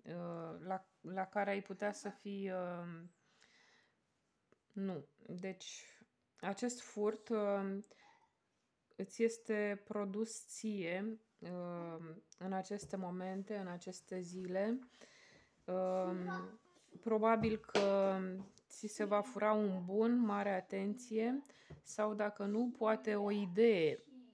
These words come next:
la care ții foarte mult. Așadar, uh, mare atenție la persoanele în care te încrezi,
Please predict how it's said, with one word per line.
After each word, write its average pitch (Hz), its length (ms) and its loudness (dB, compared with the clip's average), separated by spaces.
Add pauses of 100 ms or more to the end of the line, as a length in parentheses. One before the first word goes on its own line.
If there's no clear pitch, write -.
(800)
la 170 200 2
care 170 260 0
ții 196 200 -4
foarte 185 420 -2
mult. 175 500 -4
Așadar, 196 580 -2
uh, 185 500 0 (540)
mare 202 260 0
atenție 208 480 0
la 190 100 2
persoanele 190 600 -2
în 185 120 -4
care 185 260 -2
te 185 140 -6
încrezi, 190 760 -2